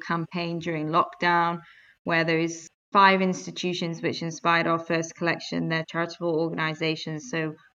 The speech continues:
we sold all our factory seconds, um, at a, an affordable price, and they sold out within a week, and we raised two and a half grand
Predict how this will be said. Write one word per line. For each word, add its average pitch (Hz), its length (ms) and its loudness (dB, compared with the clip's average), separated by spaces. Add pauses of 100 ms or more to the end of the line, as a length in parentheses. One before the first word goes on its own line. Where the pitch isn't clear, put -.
we 165 100 -2
sold 170 480 0 (240)
all 190 200 4
our 180 100 4
factory 170 480 -2
seconds, 165 840 -4 (800)
um, 170 300 2
at 123 340 -2
a, 165 440 0 (200)
an 175 120 -4
affordable 165 460 -2
price, 165 400 2 (340)
and 160 340 4
they 165 140 2
sold 170 360 2
out 160 300 2 (120)
within 165 520 -2
a 165 100 -2
week, 165 380 -4
and 160 100 -2
we 165 120 0
raised 165 420 0 (100)
two - 80 -4
and 165 80 -2
a 160 60 -2
half 160 340 -2
grand 160 480 2